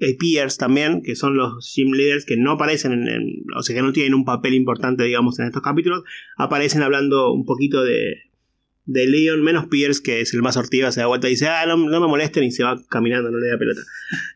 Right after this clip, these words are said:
Eh, <laughs> pero aparecen todos los, los líderes de gimnasio.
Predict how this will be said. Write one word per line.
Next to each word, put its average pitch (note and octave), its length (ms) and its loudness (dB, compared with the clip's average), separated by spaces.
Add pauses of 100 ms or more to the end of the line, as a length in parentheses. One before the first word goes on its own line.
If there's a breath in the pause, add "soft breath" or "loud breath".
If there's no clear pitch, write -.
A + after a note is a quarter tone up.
Eh, B2 640 2
<laughs> - 1000 -16
pero C#3+ 140 0
aparecen D#3+ 340 0
todos E3 160 2
los, C#3 220 2
los A#2+ 120 -2
líderes C#3+ 300 2
de B2 80 -4
gimnasio. C#3+ 720 0